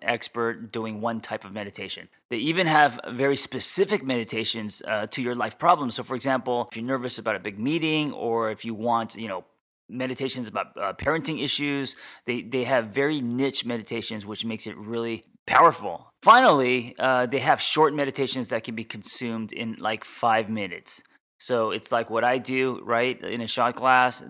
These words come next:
These guys do that for meditations, and I think that's what, that's what makes them very powerful and practical, and it's what's gonna get you to thread it into your life. So go to simple habit dot com forward slash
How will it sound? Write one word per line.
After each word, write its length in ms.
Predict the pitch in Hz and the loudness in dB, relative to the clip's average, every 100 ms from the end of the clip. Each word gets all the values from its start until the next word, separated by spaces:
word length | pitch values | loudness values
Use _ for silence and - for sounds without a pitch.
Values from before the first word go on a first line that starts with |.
| 104 | -8
These 240 | 120 120 | -6 -4
guys 260 | - 120 110 | 0 0 0
do 160 | 117 110 | -6 -2
that 180 | 110 107 | -2 -2
for 80 | 110 | -6
meditations, 800 | 110 104 - 104 101 98 101 - | -4 -6 -6 -6 -6 -8 -10 -10
and 80 | 110 | -10
I 40 | 107 | -8
think 140 | 113 | -4
that's 180 | 110 - | -6 -6
what, 300 | 92 107 - - | -6 -8 -6 -8
that's 220 | 104 107 | -8 -8
what 80 | 104 | -8
makes 180 | 101 | -8
them 160 | 101 98 | -10 -10
very 380 | 98 98 98 - | -8 -6 -8 -8
powerful 560 | - 139 143 135 135 107 | 4 6 6 2 0 0
and 100 | 107 | 2
practical, 520 | 135 147 143 120 113 | 2 2 -2 -2 -2
and 100 | 110 | -4
it's 100 | 123 | -2
what's 220 | 139 - | -2 -2
gonna 300 | 151 135 107 - _ _ | -4 -4 -6 -12 _ _
get 220 | 135 139 | -4 -4
you 340 | 127 120 123 120 | -6 -4 -2 -2
to 500 | - - 117 113 104 _ | -4 -4 -2 -4 -6 _
thread 320 | 117 139 139 | 2 2 4
it 140 | 127 | 0
into 260 | 131 - 123 | -2 -2 -2
your 80 | 113 | 4
life. 320 | 123 95 - - | 4 4 -4 0
So 340 | 175 143 98 - - - | 6 6 4 -10 -16 2
go 120 | 160 | 4
to 80 | 180 | 4
simple 360 | - 175 170 | 2 4 4
habit 320 | 139 156 147 120 | 6 4 4 4
dot 240 | 131 123 | 4 4
com 480 | 127 127 127 123 - | 2 6 6 2 -4
forward 320 | 131 131 135 | 0 0 0
slash 420 | - 135 120 - | 2 4 4 2